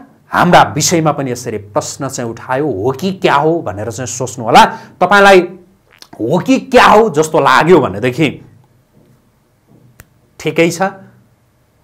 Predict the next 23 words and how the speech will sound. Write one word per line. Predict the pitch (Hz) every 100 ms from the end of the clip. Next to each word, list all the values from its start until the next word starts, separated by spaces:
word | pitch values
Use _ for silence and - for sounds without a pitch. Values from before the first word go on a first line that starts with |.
| _ _ 107
होइन, | 147 269
यसले | 262 247 247 247 156
गलतै | 127 233 277 294 294
गर्यो | 240 240 247
भने | 175 104 135
जस्तो | 143 147 143
लाग्छ | 120 117 117
भनेदेखि | 101 98 110 127 151 - - 311
यो | 269
गलतै | 135 135 170 202 202 320
अहिले | 302 240 214
जे | 135 143
गरे, | 113 120 156 - _ _ _ -
यसका | 135 143
लागि | 127 127 135 131 - _ _ 127
अब | 120 107 - 113 113
गाली | 151 160 165
त | 147
सुरु | - 135 123
भइ | 113 175 175
नै | 175
सक्यो | - 123 120
मन्त्रीज्यू। | 113 107 110 113